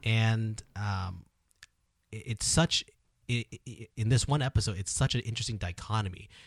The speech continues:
just in terms of, you know, space and space flight isn't just the purview of Starfleet. It is the purview of the E C S, which has been there for three generations. They've been out there a long time,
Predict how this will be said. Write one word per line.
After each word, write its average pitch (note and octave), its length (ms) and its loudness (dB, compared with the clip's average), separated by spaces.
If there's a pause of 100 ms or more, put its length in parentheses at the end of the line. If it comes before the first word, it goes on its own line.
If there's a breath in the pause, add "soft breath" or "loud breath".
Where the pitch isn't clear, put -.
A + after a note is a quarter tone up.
(180 soft breath)
just A2 220 -2
in G#2 60 -4
terms G#2 260 2
of, G2 200 2
you A2+ 60 -2
know, F#2 200 -6 (180)
space - 640 2 (240)
and G2+ 100 -2
space A#2 260 0
flight C3 300 2
isn't B2+ 240 2
just A2 300 2
the - 60 2
purview C#3+ 420 4
of F2 80 -2
Starfleet. A2+ 500 0
It G#2+ 100 -2
is A2 140 0
the - 80 -10
purview A2 560 2 (540 soft breath)
of G2 380 0
the A2+ 180 -2
E B2+ 60 4
C C3+ 180 4
S, C3 160 6
which A2+ 100 4
has G#2+ 80 6
been D#3 400 6
there G2 320 -4
for G2+ 300 0 (520)
three C#3 220 6
generations. B2+ 560 4
They've C3+ 100 2
been C#3+ 120 -2
out C3+ 180 0
there B2+ 180 0
a F#2+ 100 0
long G#2+ 520 2
time, G2+ 360 -4